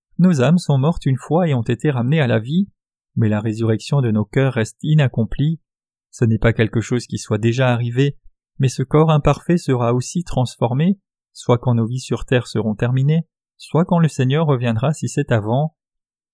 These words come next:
Le corps que nous avons maintenant doit encore ressusciter avec le Seigneur.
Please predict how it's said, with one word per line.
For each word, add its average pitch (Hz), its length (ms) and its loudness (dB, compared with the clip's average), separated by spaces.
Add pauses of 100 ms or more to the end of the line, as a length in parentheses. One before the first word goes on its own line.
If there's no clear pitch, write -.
(100)
Le 117 180 0
corps 117 260 0
que - 80 0
nous 113 180 2
avons 113 220 0
maintenant 127 460 2
doit 117 240 0
encore 147 340 0
ressusciter 127 640 -4
avec 127 220 -2
le 147 80 0
Seigneur. 127 640 0